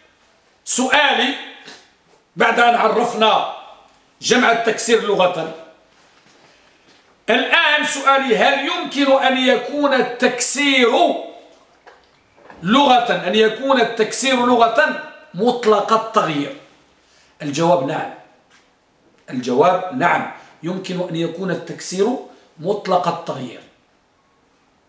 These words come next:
فكما يقولون فيكون من باب إضافة، إضافة الصفة للموصوف، من باب إضافة الصفة للموصوف،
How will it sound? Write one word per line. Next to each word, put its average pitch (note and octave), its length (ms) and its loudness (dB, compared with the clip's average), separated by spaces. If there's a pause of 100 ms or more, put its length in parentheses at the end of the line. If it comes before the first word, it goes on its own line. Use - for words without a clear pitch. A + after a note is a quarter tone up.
(560)
فكما F#3+ 320 0
يقولون F#3+ 640 -2 (220)
فيكون F#3+ 600 -2
من F3+ 180 -6
باب F3+ 420 2
إضافة، G3 520 0 (120)
إضافة F3+ 440 0
الصفة G#3 680 -2 (200)
للموصوف، F#3 760 -4 (1200)
من D3+ 200 -6
باب G3 400 2
إضافة F3 520 -2 (160)
الصفة G#3+ 420 -2
للموصوف، G3+ 440 -6